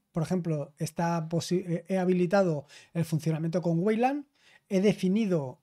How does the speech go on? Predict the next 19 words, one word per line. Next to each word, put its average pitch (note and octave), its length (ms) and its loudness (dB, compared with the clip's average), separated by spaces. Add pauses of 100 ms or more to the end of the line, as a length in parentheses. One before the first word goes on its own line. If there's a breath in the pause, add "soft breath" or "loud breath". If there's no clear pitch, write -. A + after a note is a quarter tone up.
eh, E3 300 0
mi D#3+ 160 4
fuente, G#3 560 0
que D#3+ 500 -4
últimamente F3 560 0
siempre E3+ 320 0
es D3+ 120 -2
JetBrains E3 520 2
Mono. A3+ 440 0 (540 loud breath)
Esto A3+ 520 0
de G#3+ 80 6
aquí G3+ 240 0
que G3+ 120 2
ves F#3 160 0
a G3 40 2
continuación F3+ 760 0
es F#3 280 0
las E3 200 0
ligaduras. F3 720 0